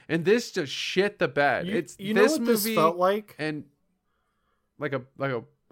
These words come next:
Speaker 1: bad hand job.
Speaker 2: It felt like a movie indicting the rich, written by rich people.
Speaker 1: Well, that's, yeah, when you mentioned that there were thirty executive producers on, and I'm sure that's why it got an Oscar.
Speaker 2: I,
Speaker 1: No,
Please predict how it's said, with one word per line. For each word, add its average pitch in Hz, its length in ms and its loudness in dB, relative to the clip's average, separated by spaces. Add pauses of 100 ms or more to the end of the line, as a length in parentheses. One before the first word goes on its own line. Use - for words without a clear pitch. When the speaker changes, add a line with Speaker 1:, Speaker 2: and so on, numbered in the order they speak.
(480)
Speaker 1:
bad 131 280 0
hand 123 220 -8
job. 147 300 -2
Speaker 2:
It 196 140 0
felt 247 500 2
like 196 560 4 (480)
a 185 140 4
movie 202 600 0
indicting 165 640 2
the 151 120 0
rich, 143 520 -4
written 165 580 0
by 147 200 2
rich 131 480 -4
people. - 420 -14 (540)
Speaker 1:
Well, 214 140 8
that's, 220 220 6
yeah, 214 200 4
when 185 200 0
you 233 100 0
mentioned 214 380 -2
that 185 140 -4
there 180 100 0
were 165 80 0
thirty 165 380 0
executive 147 540 -2
producers 131 500 -8
on, 131 120 -2
and 127 220 -6
I'm 151 260 -4
sure 180 500 0
that's 147 200 0
why 147 160 2
it 131 100 -2
got 139 160 2
an 127 80 -6
Oscar. 123 380 0
Speaker 2:
I, - 20 -6
Speaker 1:
No, 170 300 0